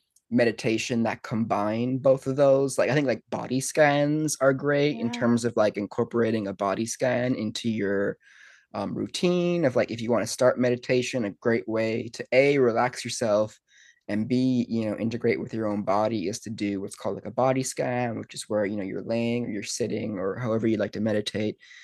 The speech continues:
Speaker 1: Then you start with your feet and you
Speaker 2: Mm-hmm.
Speaker 1: check in with them. You f-, just feel them, feel, you know, just perceive them, what they're perceiving, and bring your awareness into them.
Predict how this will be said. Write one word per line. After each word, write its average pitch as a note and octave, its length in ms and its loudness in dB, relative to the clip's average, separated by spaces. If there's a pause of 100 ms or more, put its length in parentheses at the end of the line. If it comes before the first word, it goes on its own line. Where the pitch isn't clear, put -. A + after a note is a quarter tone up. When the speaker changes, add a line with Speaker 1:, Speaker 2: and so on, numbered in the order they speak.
(280)
Speaker 1:
Then A#2 100 4
you A2+ 80 2
start - 340 2
with G#2+ 160 -6
your G2+ 100 -4
feet B2 560 2 (140)
and G2 280 -2
you A2+ 80 -2
Speaker 2:
Mm-hmm. A3 80 -2
Speaker 1:
check G#2+ 260 -4
in G2+ 160 -10
with G2 220 -6
them. F#2+ 500 -2
You A2 80 -8
f-, - 260 -20 (280)
just C#3 180 -4
feel B2 460 6
them, A#2+ 600 4
feel, A2+ 600 0 (120)
you B2 100 -2
know, G#2 100 0
just A#2+ 220 -4 (360)
perceive B2 640 0
them, G#2 260 0
what G#2 120 -8
they're G#2+ 160 0
perceiving, G#2 800 -4
and A2 300 -6 (520)
bring B2 200 6
your A#2 140 6
awareness A2 580 0
into G#2+ 280 -8
them. G#2 460 -4